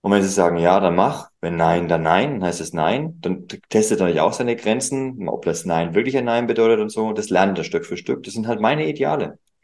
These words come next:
Und das gebe ich ihm so weiter. So, so sage ich das. Bei Jungs, da muss man mal, man muss sich manchmal behaupten, auch ungefragt.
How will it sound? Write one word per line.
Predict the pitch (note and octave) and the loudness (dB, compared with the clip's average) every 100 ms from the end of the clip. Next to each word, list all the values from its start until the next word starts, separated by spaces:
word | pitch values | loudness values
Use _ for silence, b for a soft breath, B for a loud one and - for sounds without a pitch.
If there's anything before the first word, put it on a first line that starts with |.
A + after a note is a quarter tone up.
| _ _ _ _ | _ _ _ _
Und | G#2+ G#2 | 0 2
das | A2 - | 0 0
gebe | A2+ C3 | -2 -2
ich | - | -6
ihm | A2 | -4
so | F#2+ D#2 | -2 0
weiter. | D2 D2 | 0 -2
So, | D2 G#2 - | -4 -6 -6
so | - A#2+ | -4 -2
sage | A2+ G#2 G#2 | 0 0 -2
ich | - | -6
das. | D2+ - | -8 -2
Bei | F2 F2 F2 E2+ | 2 2 0 -6
Jungs, | F2+ A2 E3 - - | 2 4 4 0 -6
da | - | -2
muss | G#2+ B2+ C3+ | 0 0 -2
man | A#2 | -2
mal, | A2 F#2+ | -2 0
man | G2 | 2
muss | C#3+ C#3+ | 2 0
sich | A#2 | -4
manchmal | F#2 F2+ E2+ | -4 -2 -2
behaupten, | C#2+ D2+ D2 D2 D#2+ | -2 -2 -2 -2 -4
auch | - | -2
ungefragt. | B2+ - - C#2 - | -2 -4 -6 -8 -10